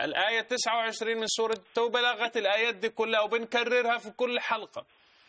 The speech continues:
فمن آخر ما أنزل هي سورة التوبة، وهي بتؤمر واحد مسلم يقاتل أهل الكتاب اللي هم المسيحيين واليهود.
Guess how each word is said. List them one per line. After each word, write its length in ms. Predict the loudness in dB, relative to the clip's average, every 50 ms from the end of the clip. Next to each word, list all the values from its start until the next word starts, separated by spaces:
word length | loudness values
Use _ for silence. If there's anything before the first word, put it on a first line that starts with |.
| _ _
فمن 540 | -2 0 0 0 0 -2 -4 -4 -2 -2 0
آخر 400 | 0 0 0 0 0 -2 -2 0
ما 320 | 0 0 0 0 0 -2
أنزل 300 | -2 -2 0 0 0 0
هي 240 | 0 2 2 2 0
سورة 340 | 0 0 0 0 0 0 0 -2
التوبة، 500 | -4 -4 _ 0 0 0 0 0 0 2
وهي 300 | 2 2 2 2 0 0
بتؤمر 600 | -2 0 2 2 4 4 2 0 0 0 0 0
واحد 640 | 0 2 2 2 2 2 0 0 -2 -2 -2 -2 -4
مسلم 600 | -2 -2 0 0 0 -2 0 0 0 0 0 0
يقاتل 680 | 0 0 0 0 0 0 2 2 2 0 0 -2 0 0
أهل 260 | 0 -2 0 -2 -2
الكتاب 520 | -4 -2 -4 -6 -2 0 2 2 2 0
اللي 120 | 0 -2 -2
هم 180 | -2 -2 -2
المسيحيين 720 | -2 -2 -4 -4 -2 -4 -4 -4 -4 -4 -2 -2 -2 -2 -2
واليهود. 580 | -2 -2 0 0 0 0 0 -2 -4 -4 -6